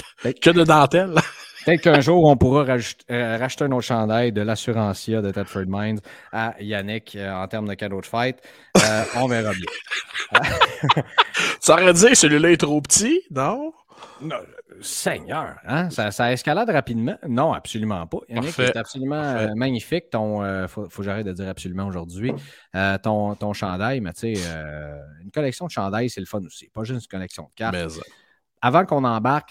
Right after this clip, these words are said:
Speaker 1: dans, euh, les, euh, les, les, les, les questions des auditeurs qui s'en viennent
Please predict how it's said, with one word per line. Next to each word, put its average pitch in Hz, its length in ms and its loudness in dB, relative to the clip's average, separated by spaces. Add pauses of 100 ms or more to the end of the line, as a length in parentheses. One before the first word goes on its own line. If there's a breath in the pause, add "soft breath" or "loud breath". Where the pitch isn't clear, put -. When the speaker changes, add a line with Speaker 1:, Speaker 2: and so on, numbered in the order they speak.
Speaker 1:
dans, 117 420 -4 (100)
euh, 98 600 -8
les, 104 400 -6
euh, 98 280 -6 (580)
les, 92 260 -10
les, 87 200 -10
les, 87 220 -12
les 90 160 -12
questions 165 420 -4
des 131 160 2
auditeurs 135 460 0
qui - 80 -10
s'en 110 180 -2
viennent 120 280 -2